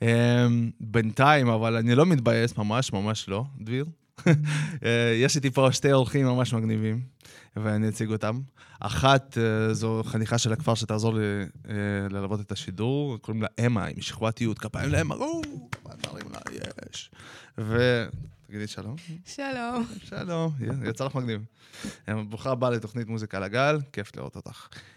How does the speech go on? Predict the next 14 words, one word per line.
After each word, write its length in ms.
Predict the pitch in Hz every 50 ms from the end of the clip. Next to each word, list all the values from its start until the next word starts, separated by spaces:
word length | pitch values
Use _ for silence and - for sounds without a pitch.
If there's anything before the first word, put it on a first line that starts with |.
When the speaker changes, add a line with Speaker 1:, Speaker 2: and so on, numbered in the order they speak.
| _ -
Speaker 1:
ו-, 280 | 107 107 107 110 120 135 147 160 175 196 170 - - -
אה, 680 | 131 123 123 123 120 120 120 117 117 117 113 113 113 107 - _ _ _ _ _ -
ה-special 680 | - 104 95 - - - 117 131 127 - 113 101 92
guest, 400 | 92 90 - - - - - -
ה-, 400 | 87 90 87 92 92 92 90 82 - - - - - _ -
the 40 | 110
one 300 | 117 123 127 131 127 123
and 40 |
only, 340 | 127 127 127 127 120 113 110 95
האחד 600 | 98 101 101 104 101 101 104 107 - 123 127 127
שהגיע 540 | - - - 110 110 110 107 110 127 131 127
אלינו 440 | 120 120 120 113 113 113 110 107 92
מתל 440 | - 113 117 135 151 143 - 135 120
אביב 540 | 113 107 107 104 107 107 110 107 110 123 -